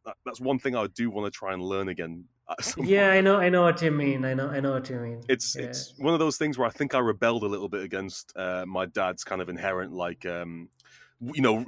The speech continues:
Speaker 1: you gotta kind of work all the time. Um, and for him, work was really important because work was what got him out of Algeria and into England, and, and, you know, work is what got him opportunities. Um,
Speaker 2: Yeah.
Speaker 1: so work was always passed down to us as work being this really, really important thing. Um,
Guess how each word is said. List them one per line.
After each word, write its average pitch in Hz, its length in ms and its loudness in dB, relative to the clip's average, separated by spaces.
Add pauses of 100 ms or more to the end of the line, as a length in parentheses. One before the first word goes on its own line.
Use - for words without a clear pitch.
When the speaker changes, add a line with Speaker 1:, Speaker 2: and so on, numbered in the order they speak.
Speaker 1:
you 117 100 -10
gotta 113 200 0
kind 110 160 -2
of 104 60 0
work 110 300 4
all 92 80 -6
the 87 80 -6
time. - 320 -14 (460)
Um, 101 500 2 (320)
and 117 220 2
for 135 140 2
him, 147 180 6
work 131 180 6
was 113 120 0
really 110 140 2
important 101 300 0
because 90 180 -10
work 101 240 0
was 90 140 -8
what 87 220 -6
got 90 240 -6
him 87 300 -8 (480)
out 98 200 2
of 90 300 -6 (220)
Algeria 95 560 2
and 90 120 0
into 92 220 -4
England, 92 520 -2
and, 82 240 -10
and, 87 80 -8
you 92 80 -6
know, 87 60 -6
work 92 240 -2
is 85 80 -12
what 78 140 -8
got - 140 -10
him 90 80 -8
opportunities. 92 680 -6 (360)
Um, 98 360 2
Speaker 2:
Yeah. 117 80 -2
Speaker 1:
so 104 120 -2
work 117 260 2
was 104 100 -4
always 107 220 0
passed - 260 -10
down 92 180 -4
to 101 140 -8
us 95 80 -6
as 85 100 -8
work 92 200 -4
being 87 120 -6
this 85 100 -10
really, 87 180 -8
really 82 200 -8
important 80 400 -12
thing. 78 280 -14 (380)
Um, 101 360 2